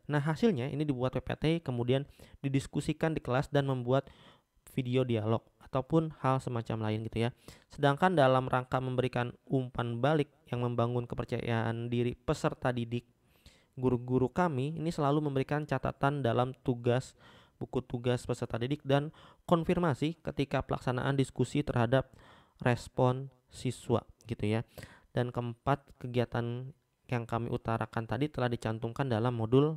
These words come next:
ajar mereka gitu ya. Nah, selanjutnya apa sih yang namanya bukti kinerjanya? Yang pertama adalah dokumen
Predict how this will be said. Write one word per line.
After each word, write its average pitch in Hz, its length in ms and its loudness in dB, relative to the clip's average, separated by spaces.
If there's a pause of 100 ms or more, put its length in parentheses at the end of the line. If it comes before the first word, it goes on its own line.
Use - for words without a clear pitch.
ajar 113 480 -2
mereka 117 640 -10
gitu 110 320 -10
ya. - 80 -12 (320)
Nah, 127 160 0 (800)
selanjutnya 160 640 0 (340)
apa 120 240 -4
sih 170 300 -4
yang 135 160 -4
namanya 127 240 -2
bukti 127 260 -4
kinerjanya? 120 560 -4
Yang 131 240 -4
pertama 143 300 -4
adalah 135 160 2
dokumen 127 260 -2